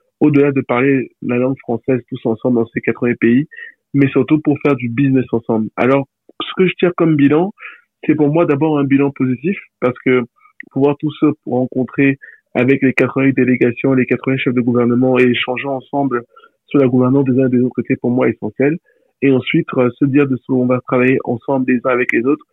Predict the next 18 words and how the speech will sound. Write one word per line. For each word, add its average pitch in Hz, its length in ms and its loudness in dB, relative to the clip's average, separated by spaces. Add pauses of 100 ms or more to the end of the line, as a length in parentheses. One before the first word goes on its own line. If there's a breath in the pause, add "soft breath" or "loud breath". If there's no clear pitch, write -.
(320)
pour 135 80 -2
bâtir 131 360 0
un 131 100 2
chemin 131 400 0
derrière 123 220 2
la 123 100 -2
francophonie, 123 560 -2
pour 139 200 -6
faire 139 140 -2
de 127 60 -2
la 117 60 0
francophonie 120 500 -6
économique, 117 580 -4 (420 loud breath)
c'était 139 200 2
pour 139 120 0
moi 139 160 2
aussi, 135 360 2
euh, 120 160 2